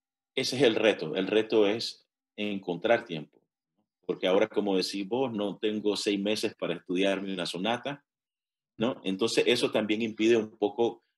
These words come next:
el tipo de música que toco. Eh, y, pues, eh, sencillamente no, uno no, no encuentra el tiempo para estar, eh, ¿no? Eh, eh, ¿cómo se llama? Aprendiendo más música.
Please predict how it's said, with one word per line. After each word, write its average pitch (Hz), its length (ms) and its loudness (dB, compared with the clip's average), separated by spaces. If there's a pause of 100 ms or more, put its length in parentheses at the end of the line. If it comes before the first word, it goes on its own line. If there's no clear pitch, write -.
el 92 200 -2
tipo 98 240 0
de 90 80 2
música 95 400 -2
que - 80 -6
toco. - 480 -4 (720)
Eh, 82 800 -2 (840)
y, 95 300 -2
pues, 85 680 -4
eh, 82 640 -6
sencillamente 101 800 -2
no, 98 240 0
uno 104 340 -2
no, 98 140 2
no 95 180 -2
encuentra 131 460 0
el 90 120 0
tiempo 101 340 -2
para 82 180 0
estar, 95 360 -6 (680)
eh, 82 600 -4 (240)
¿no? 95 340 -8
Eh, 80 360 -6 (760)
eh, 85 340 -6
¿cómo 98 140 -8
se 113 80 -2
llama? 90 300 0
Aprendiendo 98 540 0
más 90 200 -6
música. 98 420 -6